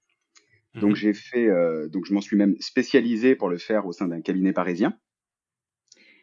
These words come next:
Speaker 1: Et voilà comment, euh, comment j'en suis arrivé à, à créer Booster Digital. Donc en fait, Booster Digital aujourd'hui, c'est un cabinet de conseil qui est dédié aux experts comptables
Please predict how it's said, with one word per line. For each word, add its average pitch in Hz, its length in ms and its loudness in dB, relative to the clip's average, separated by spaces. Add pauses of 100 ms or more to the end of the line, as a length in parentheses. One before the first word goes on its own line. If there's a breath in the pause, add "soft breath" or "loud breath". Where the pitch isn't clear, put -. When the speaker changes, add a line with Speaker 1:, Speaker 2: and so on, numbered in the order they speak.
(380 soft breath)
Speaker 1:
Et 185 140 12
voilà 175 240 10
comment, 151 440 4
euh, 104 240 2
comment 127 280 -4
j'en 127 140 -8
suis - 140 -2
arrivé 110 500 0
à, 101 260 2
à 107 120 -8
créer 131 280 -2
Booster 123 360 0
Digital. 110 460 0
Donc 110 180 -2
en 110 60 -4
fait, 127 120 -6
Booster 107 300 -6
Digital 101 320 -2
aujourd'hui, 92 300 -2
c'est 82 120 -12
un 85 60 -10
cabinet 98 320 0
de - 60 -6
conseil 104 300 0
qui 95 100 -8
est 85 40 -8
dédié 113 260 0
aux 104 80 2
experts 90 320 -6
comptables 123 440 -4